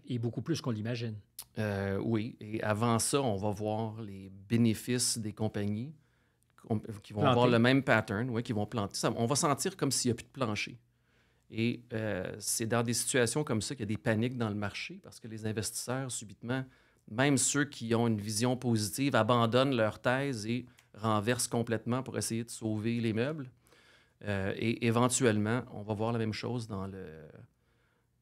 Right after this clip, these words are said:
Speaker 2: euh, le taux de chômage.
Speaker 1: Oui, parce que
Speaker 2: À l'inverse, cette
Speaker 1: si,
Speaker 2: fois-ci.
Speaker 1: si les entreprises voient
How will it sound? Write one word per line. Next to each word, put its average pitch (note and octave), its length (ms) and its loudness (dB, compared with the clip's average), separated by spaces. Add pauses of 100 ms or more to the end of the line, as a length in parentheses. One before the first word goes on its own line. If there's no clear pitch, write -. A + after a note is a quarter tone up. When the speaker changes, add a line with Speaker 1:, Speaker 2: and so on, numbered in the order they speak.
Speaker 2:
euh, F#2+ 520 -18
le G#2+ 120 -12
taux A#2 100 -6
de - 60 -6
chômage. B2+ 480 -6 (440)
Speaker 1:
Oui, E3 140 8
parce A#2+ 160 0
que - 100 -2
Speaker 2:
À A2+ 100 4
l'inverse, A#2+ 600 6
cette - 140 -12
Speaker 1:
si, - 60 -6
Speaker 2:
fois-ci. - 360 -4
Speaker 1:
si - 280 -2
les A2+ 480 0
entreprises A#2+ 1040 -2
voient A#2+ 460 -2